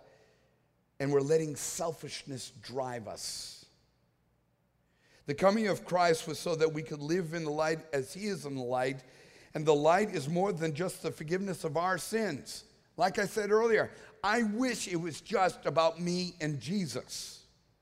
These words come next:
but it's the restoration of relationship with others. John is basically saying that if we refuse to forgive, then we're lying about our understanding of Christ.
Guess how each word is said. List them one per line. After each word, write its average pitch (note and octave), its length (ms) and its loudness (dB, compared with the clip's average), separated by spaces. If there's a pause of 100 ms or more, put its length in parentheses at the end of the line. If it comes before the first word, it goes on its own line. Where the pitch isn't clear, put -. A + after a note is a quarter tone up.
(1000)
but D#3 180 8
it's D#3 200 -2
the C#3+ 120 -4
restoration D#3+ 640 -4
of C3+ 100 -8
relationship C#3+ 720 -4
with B2+ 140 -6
others. A#2+ 580 -6 (1300)
John F3 280 0
is D3+ 100 -6
basically D#3 440 -6
saying D3 480 -4 (440)
that D#3 320 2
if G3 220 6
we A3+ 140 0
refuse F#3+ 500 -4
to D#3+ 120 -12
forgive, D#3 540 0
then D3+ 180 -4
we're F#3 160 2
lying D#3+ 540 0
about C3 320 0
our B2 220 0
understanding B2 640 -6
of G#2 180 -10
Christ. G#2+ 680 -8